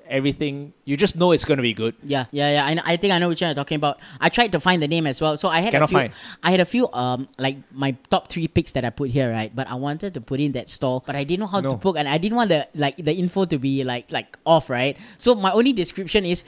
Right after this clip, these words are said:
Speaker 2: the bus stop at
Speaker 1: The way
Speaker 2: Tekka
Speaker 1: to get there.
Speaker 2: Yeah, the way to get
Speaker 1: <laughs>
Speaker 2: there. Okay, I tell you guys how you listen. The bus stop in front of Tekka Market, the, the, the, the hawker center. You stop there, you take the staircase, you go up. Right side is biryani. Left side is this, the open, the sitting area.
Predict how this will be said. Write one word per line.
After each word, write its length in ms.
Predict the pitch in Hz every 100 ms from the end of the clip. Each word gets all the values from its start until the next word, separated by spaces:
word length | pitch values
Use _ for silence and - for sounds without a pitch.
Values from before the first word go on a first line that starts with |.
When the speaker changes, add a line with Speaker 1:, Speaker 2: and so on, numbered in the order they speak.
| -
Speaker 2:
the 100 | 165
bus 300 | 139 208 247
stop 260 | - 349 -
at 200 | 147 -
Speaker 1:
The 140 | 175
way 140 | 123 143
Speaker 2:
Tekka 60 | 135
Speaker 1:
to 80 |
get 180 | 117 117
there. 140 | 117 117
Speaker 2:
Yeah, 180 | 240 269
the 140 | 233
way 160 | 247 294
to 120 | 254
get 160 | 226 247
Speaker 1:
<laughs> 20 |
Speaker 2:
there. 120 | 214
Okay, 160 | 170 190
I 40 | 151
tell 140 | 185
you 100 | 202
guys 200 | 185 170
how 80 | 151
you 140 | 147
listen. 320 | 143 160 147
The 100 | 123
bus 240 | 131 165 185
stop 200 | 240 226
in 100 | 151
front 200 | 175 175
of 100 | 127
Tekka 260 | 139 - 151
Market, 420 | 135 - 135 - _ -
the, 160 | 127 -
the, 140 | 143
the, 240 | 139 139 139
the 180 | 135 131
hawker 200 | 151 170
center. 380 | 151 151 143 - -
You 100 | 139
stop 220 | 202 185
there, 180 | 202 240
you 180 | 170 156
take 200 | 165 170
the 80 | 139
staircase, 400 | 160 151 190 151
you 100 | 131
go 140 | 156
up. 180 | 147 -
Right 260 | 147 175 185
side 200 | 220 170
is 120 | 143
biryani. 540 | 135 147 147 156 139 123
Left 260 | 151 190 -
side 200 | - -
is 260 | 160 151 143
this, 180 | 147 -
the 160 | 156 -
open, 560 | 190 - 226 220 220
the 140 | 165 151
sitting 320 | 170 165 202
area. 320 | 165 175 151